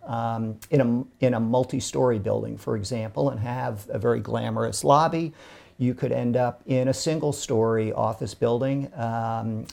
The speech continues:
and have direct access from the street into your space. If you're, um, a warehouse business owner, you, there are generally very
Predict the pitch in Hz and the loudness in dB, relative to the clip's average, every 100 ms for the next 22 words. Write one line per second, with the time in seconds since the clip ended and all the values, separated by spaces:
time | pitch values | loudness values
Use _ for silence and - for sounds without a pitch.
0 | - - 123 110 120 117 113 117 127 120 | -6 -2 -2 0 -2 0 2 2 2 0
1 | 117 - 127 120 - 123 120 - - 127 | -2 -2 -2 -2 -2 -4 -2 -4 -2 0
2 | 131 - 120 131 127 - - 131 147 - | 0 -2 -2 -2 -6 -4 0 2 2 -4
3 | - - - - 123 113 117 117 120 120 | -14 -20 -20 0 2 2 0 2 4 6
4 | 120 - - 120 117 113 113 - 120 117 | 6 4 -2 -2 -2 -2 -4 -4 0 4
5 | 127 104 139 139 - - 131 135 135 120 | 4 4 0 0 0 0 0 0 -2 -2
6 | 127 135 147 156 - - - - 139 - | 0 2 2 0 -6 -18 -20 -2 0 2
7 | 135 131 - - - 151 147 147 131 131 | 6 6 4 -6 4 6 6 4 6 8
8 | 135 143 | 8 6